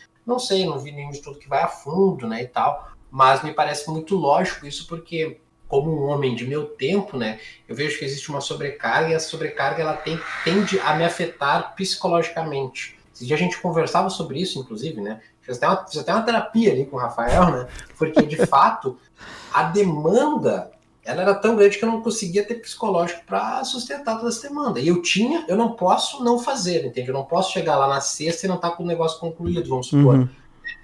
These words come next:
Speaker 1: Tem que tá pronto. Isso afeta, assim, de uma maneira, isso é fruto, é,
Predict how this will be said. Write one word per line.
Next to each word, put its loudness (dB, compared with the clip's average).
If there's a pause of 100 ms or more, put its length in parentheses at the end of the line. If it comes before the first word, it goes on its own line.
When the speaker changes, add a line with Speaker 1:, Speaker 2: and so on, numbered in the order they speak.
(140)
Speaker 1:
Tem 4
que -4
tá -4
pronto. -2
Isso -8
afeta, -6
assim, -6
de -8
uma -4
maneira, -2 (420)
isso 2
é 4
fruto, -2 (340)
é, 2